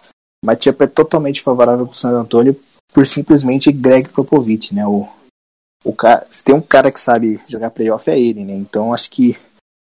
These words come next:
a grande vantagem do Spurs tá aí, né? O, a equipe de Memphis é,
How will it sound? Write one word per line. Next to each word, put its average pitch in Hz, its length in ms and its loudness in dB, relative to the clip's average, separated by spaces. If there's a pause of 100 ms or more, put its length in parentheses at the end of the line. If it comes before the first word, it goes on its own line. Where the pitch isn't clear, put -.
(100)
a 113 140 -2
grande 120 300 2
vantagem 117 380 0
do 113 120 -2
Spurs - 320 -2
tá 127 280 -2
aí, 127 300 0
né? 143 220 -2
O, 101 320 0
a 104 80 -2
equipe 110 240 -8
de 110 100 -6
Memphis 113 320 -4
é, 110 280 -2